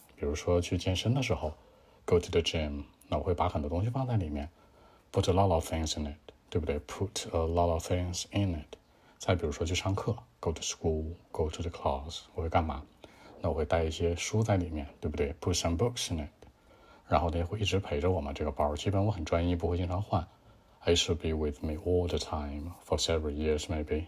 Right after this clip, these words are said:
可能很多年。所以我不太喜欢去花很多钱在上面，对不对？I don't like to spend a lot of money on it. I don't want to change it very often in life. 那给出来一个观点，我不太想经常换它就OK了。好，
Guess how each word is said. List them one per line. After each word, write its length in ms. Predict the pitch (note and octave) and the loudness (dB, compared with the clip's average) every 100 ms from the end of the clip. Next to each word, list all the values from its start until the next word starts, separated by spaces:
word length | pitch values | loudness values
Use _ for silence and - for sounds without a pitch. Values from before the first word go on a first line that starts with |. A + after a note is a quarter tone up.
| - | -6
可 100 | - | -4
能 100 | D#2+ | -2
很 120 | E2 | -2
多 120 | D2+ | -2
年。 260 | D#2+ D#2 D#2 - - - - - - - | 0 -2 -4 -10 -20 -20 -20 -20 -20 -2
所 80 | F2+ | 0
以 20 | |
我 40 | |
不 80 | D#2 | 2
太 100 | F#2 A2 | 2 2
喜 100 | D#2 | 2
欢 220 | D2 D2+ | -2 -4
去 160 | - | -4
花 160 | D#2+ E2+ | -4 -2
很 100 | E2 | -2
多 100 | D#2 | -2
钱 220 | - C#2 | -4 -6
在 120 | D#2+ F#2+ | -4 -2
上 180 | A#2+ | 0
面， 160 | G2 D2 | 0 -2
对 100 | D#2+ | -6
不 80 | D2 | -4
对？ 140 | D2 - _ _ - _ - _ | -6 -8 _ _ -20 _ -20 _
I 160 | - - | -2 0
don't 180 | D#3+ A2+ | 2 2
like 100 | E2 | 0
to 100 | D2+ | -4
spend 400 | - - D#2 D#2 | -4 -2 -2 0
a 40 | |
lot 140 | D2+ D2+ | 0 0
of 100 | D2 | 0
money 320 | E2+ A#2 E2 | 0 2 0
on 160 | D2 | -2
it. 280 | D2 - - - _ | -6 -12 -20 -20 _
I 160 | - A2 | -4 0
don't 80 | |
want 200 | A#2+ A2 | 2 0
to 80 | G#2+ | -2
change 400 | A2 - A2 F2 | -4 -2 0 -2
it 200 | D2+ D2+ - | -4 -8 0
very 140 | E2+ | 0
often 300 | D#2+ G#2+ - | 2 0 0
in 60 | D#2+ | -4
life. 380 | D2 - - - - - | -4 -8 -16 -20 -20 -6
那 100 | F2 | -4
给 100 | - | 0
出 120 | - | 0
来 60 | D#2 | 0
一 20 | |
个 80 | E2+ | 2
观 200 | F#2 G2 | 2 2
点， 220 | F2 D2 | 2 -2
我 80 | C#2 | -6
不 140 | - | -8
太 120 | - | -4
想 160 | B2+ - | -4 -6
经 100 | - | -8
常 140 | F#2 - | -10 -8
换 160 | - | -8
它 120 | - - | -6 -8
就 180 | - C#2+ | -4 -4
OK 160 | - | -4
了。 120 | - - _ - - - _ - - | -10 -12 _ -20 -20 -20 _ -20 0
好， 220 | - | 0